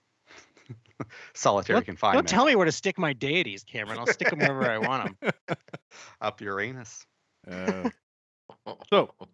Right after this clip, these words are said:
Speaker 1: Apparently.
Speaker 3: uh, I tried teasing this, uh, a couple minutes ago, and I'm gonna tease, or I'm gonna bring it back. I teased this
Speaker 1: Please.
Speaker 3: earlier in the episode.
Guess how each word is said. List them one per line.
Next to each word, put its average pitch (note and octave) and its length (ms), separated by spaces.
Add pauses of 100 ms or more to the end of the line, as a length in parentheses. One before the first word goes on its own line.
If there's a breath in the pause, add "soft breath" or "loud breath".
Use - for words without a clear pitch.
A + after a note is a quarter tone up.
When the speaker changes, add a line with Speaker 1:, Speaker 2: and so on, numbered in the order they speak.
(120)
Speaker 1:
Apparently. G2 480 (320)
Speaker 3:
uh, C3 420
I D#3 140
tried G3 280
teasing F3 300
this, D#3+ 260
uh, C3+ 320
a B2+ 60
couple D#3+ 180
minutes C3 200
ago, A#2+ 120
and C3 80
I'm B2+ 60
gonna A#2+ 100
tease, C#3 240
or B2+ 220
I'm A#2 100
gonna A#2+ 180
bring D3 200
it B2 80
back. A2 200
I A2 60
teased D#3 300
this C3+ 120
Speaker 1:
Please. C3 140
Speaker 3:
earlier C#3 320
in A#2+ 80
the A#2+ 100
episode. G#2+ 520